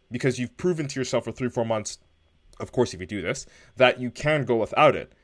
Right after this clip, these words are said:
and that you'll only eat it sparingly. Okay, and again, these are just terms I'm throwing out in the air, but everything does come down to numbers, and the numbers are based off of, like, specifically where your body is,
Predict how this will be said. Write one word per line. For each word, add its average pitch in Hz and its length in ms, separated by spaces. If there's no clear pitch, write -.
and 127 140
that 117 180
you'll 131 240
only 151 180
eat 135 180
it - 180
sparingly. 123 600
Okay, 117 320
and 123 180
again, 143 340
these 151 160
are 156 80
just 143 220
terms 139 260
I'm 120 60
throwing 135 260
out 117 100
in 113 60
the 107 140
air, 139 240
but 117 340
everything 147 320
does 131 380
come 131 160
down 120 160
to 107 100
numbers, 131 400
and 123 140
the 123 40
numbers 127 440
are 127 120
based 120 300
off 113 180
of, 104 280
like, 104 140
specifically 131 580
where 117 160
your 117 100
body 107 340
is, - 300